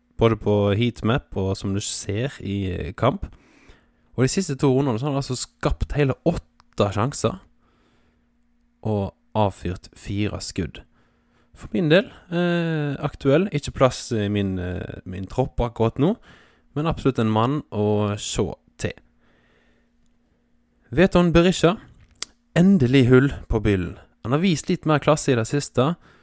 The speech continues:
To assist, eh, for to runder tilbake siden. Eh, men, eh, mot Ranheim og Tromsø så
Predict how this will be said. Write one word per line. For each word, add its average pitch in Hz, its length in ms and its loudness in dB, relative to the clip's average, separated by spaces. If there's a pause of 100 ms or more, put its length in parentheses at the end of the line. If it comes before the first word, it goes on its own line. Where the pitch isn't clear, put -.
(240)
To 143 300 4
assist, - 480 -2
eh, 117 400 2
for - 140 -10
to 131 200 0
runder 123 160 2
tilbake 110 400 -2
siden. 117 400 -2 (580)
Eh, 110 280 0
men, 110 340 0
eh, 107 400 0
mot 120 300 -2
Ranheim 117 560 -2
og 107 120 -4
Tromsø 131 540 -2 (640)
så - 200 -16